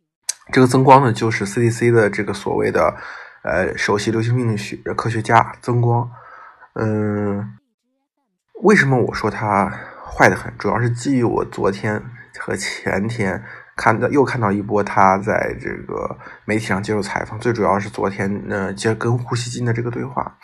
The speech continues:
在这个对话里面呢，嗯，他提到了八位之前提前披露出来这次肺炎疫情的这位医生，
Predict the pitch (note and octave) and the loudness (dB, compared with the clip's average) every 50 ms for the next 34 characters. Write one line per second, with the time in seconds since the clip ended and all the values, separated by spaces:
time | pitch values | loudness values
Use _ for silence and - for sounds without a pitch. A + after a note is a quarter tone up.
0 | - - - - - - - - _ - - F#3 A3 G3+ F3+ G3 G3+ G#3 A#3+ C4 | -16 -16 -16 -16 -20 -20 -20 -20 _ 0 2 4 6 6 8 8 8 8 6 4
1 | A3 A#2 F#2+ F#2+ F#2+ G#2+ G#2 G2+ G#2 G2+ - - - - - - - - - - | 2 0 0 0 -2 -2 -2 -2 -4 -6 -10 -16 -16 -18 -18 -18 -20 -20 -14 -8
2 | - G2 G2+ G2 F2 F#2 F#2 - - - - - _ _ _ _ _ _ _ _ | -4 -2 0 0 -2 -2 -4 -6 -8 -10 -14 -18 _ _ _ _ _ _ _ _
3 | _ _ _ _ _ _ _ _ _ _ - - - - C3+ C3 C#3 C3+ - - | _ _ _ _ _ _ _ _ _ _ -8 -4 0 2 2 2 2 0 -4 -10
4 | - - A2 G#2+ - D#3+ C#3+ G#2+ G2 - G1+ - - - - - - - - A2+ | -6 -4 -2 2 4 6 6 6 4 2 0 -2 -4 -6 -8 -12 -4 0 4 6
5 | A#2 A#2 A2+ A2+ A2+ G#2+ - - - - - - - _ - - B2+ B2 A#2 A#2+ | 8 8 8 8 6 4 2 0 -4 -8 -12 -18 -18 _ -6 -4 -2 -2 -4 -4
6 | - - - D3 - F#2+ G2 G2 - - - A#2+ A#2 A#2+ A2 G2 G2+ G2+ G2 - | -6 -4 -4 -2 -2 -4 -6 -6 -8 -4 -4 -2 -2 -2 -2 -2 -2 -4 -4 -4
7 | A#2 A2 A2 - - - - - - - - - - - - - - - G#2+ G2 | -4 -2 -2 -2 -2 -4 -4 -4 -2 -2 -2 -2 -4 -6 -8 -8 -6 -6 -6 -6
8 | G2+ - - - G2+ - - G2+ F#2+ F#2+ F#2+ G2+ G#2+ G#2 G2+ - - - F#2 F2 | -6 -8 -8 -8 -6 -2 -2 0 0 0 -2 -2 -4 -6 -8 -10 -10 -10 -8 -8
9 | G#2 G2+ G2+ F#2+ G2 G#2+ A2+ C#3 C3 - G#2 F#2+ - - | -6 -6 -4 -4 -4 -4 -4 -4 -4 -2 -4 -4 -4 -6